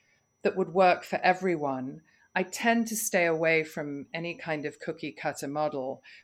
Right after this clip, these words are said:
but try to take it into just learning about yourself, and here's the things you can do that can help. And so one-on-one, it becomes very specific to what that person's need is. I have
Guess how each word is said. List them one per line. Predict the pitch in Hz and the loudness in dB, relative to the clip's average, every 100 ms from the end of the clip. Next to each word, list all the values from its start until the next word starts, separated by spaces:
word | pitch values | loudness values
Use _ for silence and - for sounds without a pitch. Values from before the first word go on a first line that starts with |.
| - | -8
but | - | -2
try | - 185 | 8 8
to | 185 196 | 8 2
take | - 175 170 | 2 0 2
it | 160 | -4
into | 151 147 160 | -4 -4 -6
just | 160 156 - - - _ _ _ _ _ _ _ _ - | -4 -2 -4 -6 -18 _ _ _ _ _ _ _ _ 2
learning | 196 196 202 185 165 | 8 10 8 6 0
about | 151 190 226 - | 4 4 6 4
yourself, | 175 147 - 143 135 - - | 0 -2 -2 0 -2 -4 -6
and | 165 | -6
here's | 156 190 190 - | -2 0 0 -2
the | |
things | 165 165 147 139 | -6 -6 -6 -4
you | 170 | -4
can | 180 175 | -4 -8
do | 156 147 | -6 -6
that | 131 - | -6 -8
can | - 127 | -10 -10
help. | - 127 120 - _ - - - | -6 -2 -4 -6 _ -20 -14 -8
And | 170 | -4
so | - 170 | 0 0
one-on-one, | 156 160 151 156 220 254 175 | 2 0 0 2 4 4 2
it | - | -4
becomes | - 165 143 - | -8 -8 -8 0
very | 175 175 160 | 4 4 2
specific | - 143 - 135 - - | -2 -8 -8 -8 -12 -14
to | - 165 | -8 0
what | 156 - | 2 2
that | 151 - | 0 -2
person's | - 147 143 151 135 | -2 -2 -2 -6 -8
need | 165 156 | -8 -6
is. | 151 139 | -6 -6
I | 147 | -6
have | 147 165 156 151 | -4 0 0 -2